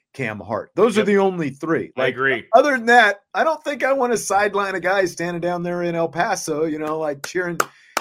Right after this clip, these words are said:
Speaker 1: cheering him on, you know, "Come on, Clapper, you know, let's go." But Joe Alt would be at the top of the list, and I think
Speaker 2: Yep.
Speaker 1: it's pretty cool that he'll be down there.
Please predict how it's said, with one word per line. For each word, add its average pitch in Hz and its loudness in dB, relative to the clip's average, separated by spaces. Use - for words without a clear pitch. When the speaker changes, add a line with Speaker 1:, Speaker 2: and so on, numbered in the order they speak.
Speaker 1:
cheering 196 2
him 185 -4
on, 202 4
you 175 -8
know, 170 -4
"Come 175 -12
on, 185 -2
Clapper, 156 -6
you 143 -18
know, 160 -12
let's 160 -12
go." 165 -4
But 135 -10
Joe 147 -2
Alt 151 -2
would 117 -10
be 135 -8
at 123 -10
the 117 -16
top 117 -10
of 98 -18
the 98 -12
list, 95 -16
and 107 -16
I 101 -12
think 101 -14
Speaker 2:
Yep. 127 -2
Speaker 1:
it's - -16
pretty 101 -16
cool 98 -14
that 95 -16
he'll 90 -18
be 85 -20
down 78 -18
there. - -20